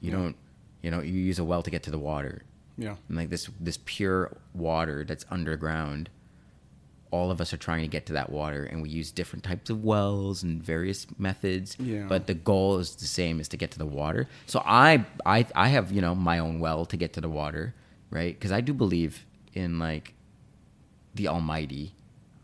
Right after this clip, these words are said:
Speaker 2: Right.
Speaker 1: I don't know if it, you know, God. Like, I don't think it's, like, a,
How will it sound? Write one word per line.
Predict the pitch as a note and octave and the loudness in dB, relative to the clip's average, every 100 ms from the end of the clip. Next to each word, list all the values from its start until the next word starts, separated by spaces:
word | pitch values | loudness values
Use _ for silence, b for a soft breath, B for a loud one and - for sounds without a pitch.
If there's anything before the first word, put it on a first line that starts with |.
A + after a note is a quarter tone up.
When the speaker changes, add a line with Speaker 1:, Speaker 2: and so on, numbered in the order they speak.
| - - - | -20 -20 -14
Speaker 2:
Right. | A2 G#2 | -10 -6
Speaker 1:
I | E2+ | -4
don't | E2 | -2
know | D#2+ | -2
if | E2 | -4
it, | D#2+ - | -8 -8
you | F2+ | -4
know, | E2 C2+ - - | -4 -4 -8 -8
God. | F2 E2 D2+ C#2+ D#2 - - - | -2 0 0 -2 -4 -8 -14 -6
Like, | F2 D#2+ | -4 -2
I | |
don't | F2+ F#2+ | -2 -4
think | - E2 | -4 -6
it's, | D#2+ - | -6 -6
like, | D#2+ | -8
a, | D2 | -8